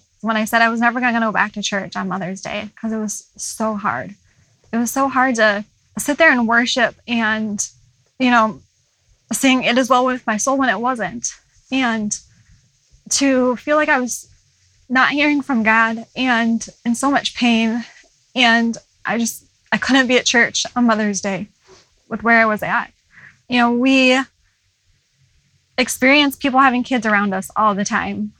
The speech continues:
We have nine nieces and nephews under the age of eight. So, as you can imagine, there's pregnancy announcements all the time between friends and family and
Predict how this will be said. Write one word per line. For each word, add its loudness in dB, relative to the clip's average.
We 0
have 0
nine 2
nieces 0
and 2
nephews 2
under 2
the 0
age -2
of -6
eight. -6
So, 2
as 0
you 0
can 2
imagine, 2
there's 0
pregnancy 0
announcements 2
all 4
the -2
time 0
between -4
friends 0
and -4
family 0
and -4